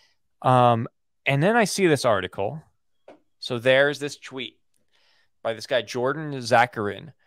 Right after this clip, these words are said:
"Deadline story on Ezra Miller's latest crime represents the absolute apex of Hollywood trade publications. Nothing will ever top this astonishing peak performance." It's from a Deadline article, right?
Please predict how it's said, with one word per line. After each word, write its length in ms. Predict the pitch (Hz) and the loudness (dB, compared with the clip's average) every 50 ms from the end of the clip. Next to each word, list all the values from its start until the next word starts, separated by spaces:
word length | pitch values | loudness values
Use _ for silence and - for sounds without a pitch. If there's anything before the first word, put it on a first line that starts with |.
| _ _ _ _ - | _ _ _ _ -6
"Deadline 460 | 120 131 139 147 151 180 202 190 190 | 2 4 4 4 4 2 -2 -2 -2
story 420 | 185 - - - 160 151 151 156 143 | -4 -6 -6 -4 -2 0 0 0 0
on 120 | 139 131 | 0 -2
Ezra 300 | - 127 139 135 131 156 | -2 -2 -2 -2 -2 -4
Miller's 380 | 147 139 139 127 131 131 123 - | -4 -4 -4 -4 -4 -6 -6 -6
latest 320 | - 127 123 120 123 - | -4 -4 -4 -4 -6 -8
crime 420 | - - - 143 131 127 123 120 117 | -10 -6 -2 0 0 0 0 0 -2
represents 460 | 117 113 - 131 113 120 120 113 - | -2 -2 -2 -4 -6 -6 -6 -6 -8
the 160 | - - - | -12 -12 -6
absolute 560 | - 113 117 123 120 - - - 127 127 117 - | -2 0 0 0 0 -4 -6 -6 -6 -6 -6 -6
apex 560 | - 113 110 110 _ - 110 101 104 - - - | -8 -10 -10 -10 _ -2 -2 -2 -2 -4 -8 -12
of 80 | 110 | -12
Hollywood 540 | - - - - 120 120 127 131 135 131 135 | -10 -8 -6 -6 -4 -4 -4 -4 -6 -6 -6
trade 340 | - - - 123 127 135 - | -6 -4 -2 -2 -2 -2 0
publications. 760 | 131 113 101 107 110 - 117 104 104 - - 101 107 110 - - _ | -2 -2 -2 -4 -6 -8 -8 -8 -8 -8 -10 -10 -10 -12 -14 -16 _
Nothing 460 | 120 120 123 131 135 - - 165 165 | -6 -4 -2 -2 -2 -4 -6 -6 -4
will 140 | 160 165 - | -4 -2 0
ever 220 | - 123 120 135 | 0 0 0 -2
top 320 | 127 - 123 104 101 - _ | -2 0 2 2 2 0 _
this 320 | - 110 107 107 - - - | -6 -6 -4 -6 -8 -10 -12
astonishing 760 | 120 - - - 123 113 110 107 107 - 110 104 104 107 - - | -12 -10 -4 -2 -2 -2 -2 -2 -4 -4 -6 -6 -8 -10 -12 -10
peak 220 | - 127 120 - | -10 -10 -8 -8
performance." 480 | 127 120 - - 123 117 110 104 - - - - - - _ - | -8 -6 -2 0 0 0 0 -4 -8 -14 -20 -20 -20 -20 _ -14
It's 100 | - - | -12 -10
from 180 | - - 156 147 | -6 -4 -4 -2
a 40 | |
Deadline 420 | 143 127 135 135 120 120 117 110 101 | 2 4 4 4 6 4 2 2 0
article, 380 | 98 92 98 104 - 98 98 | -2 -4 -6 -6 -6 -2 0
right? 200 | 95 101 123 160 | 4 4 4 4